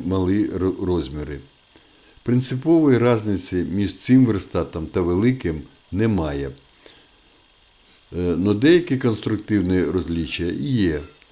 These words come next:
Тут ми можемо бачити, як виглядає відкрита гітара. Ось гітара, яка передає крутящий момент для елементів верстата.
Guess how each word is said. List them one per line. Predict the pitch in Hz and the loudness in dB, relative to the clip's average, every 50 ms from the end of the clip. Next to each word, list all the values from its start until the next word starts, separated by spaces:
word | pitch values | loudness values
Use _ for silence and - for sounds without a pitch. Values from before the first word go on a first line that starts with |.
| _ _ _ _ - | _ _ _ _ -6
Тут | 180 196 190 196 | -4 -4 -4 0
ми | 160 143 123 | 2 2 2
можемо | 113 117 127 135 139 151 139 127 117 107 | 4 4 2 2 2 2 2 2 2 2
бачити, | 92 90 101 104 104 101 - 120 120 - 123 123 120 123 - _ _ _ _ _ _ _ _ - - - - - - _ - - | 0 2 2 2 2 0 -2 -6 -4 -2 -2 -2 -2 -4 -12 _ _ _ _ _ _ _ _ -20 -20 -20 -20 -20 -20 _ -12 -4
як | 90 107 110 104 107 110 | 0 2 2 2 2 0
виглядає | 107 95 92 98 98 92 92 110 117 127 131 135 120 - - - - - - | 0 0 2 2 2 2 2 2 2 4 2 2 0 -2 -4 -12 -20 -18 -12
відкрита | 95 87 92 87 - - 104 101 113 107 107 120 107 | -6 -6 -6 -6 -6 -6 -2 -2 -2 0 0 0 0
гітара. | 98 107 104 107 - 87 80 80 76 73 71 71 67 - _ _ _ _ _ _ _ _ _ _ _ _ _ _ _ _ _ _ _ - | 2 0 0 0 0 -2 0 0 -2 -4 -8 -10 -14 -18 _ _ _ _ _ _ _ _ _ _ _ _ _ _ _ _ _ _ _ -8
Ось | 90 92 90 85 - - | -4 -2 -2 -2 -4 -6
гітара, | 80 80 - - 80 78 71 71 65 67 67 _ _ _ _ _ _ _ _ _ _ _ _ _ _ _ _ _ _ - - - | -8 -8 -6 -6 -6 -6 -6 -8 -10 -14 -16 _ _ _ _ _ _ _ _ _ _ _ _ _ _ _ _ _ _ -12 -8 -2
яка | 92 104 101 - - 143 135 | 0 0 0 2 2 0 2
передає | 131 120 110 107 98 104 101 104 113 123 | 2 2 2 2 4 4 2 4 2 2
крутящий | 123 - - 101 90 - 107 101 98 - - 101 92 | 0 0 -4 -4 -2 0 0 0 0 0 -2 -2 0
момент | 92 92 90 92 101 110 123 131 131 131 - - - - - - - - | 0 0 0 2 2 0 0 0 -2 -6 -16 -20 -20 -20 -20 -20 -18 -10
для | - 90 98 104 | -4 2 4 4
елементів | 101 95 92 98 95 101 104 107 107 107 113 107 92 | 4 4 4 2 2 2 2 2 0 0 -2 -2 0
верстата. | 87 98 95 - - - - 85 76 73 - - 73 73 | 0 -2 -2 -2 -6 -8 -6 -6 -6 -6 -8 -12 -14 -14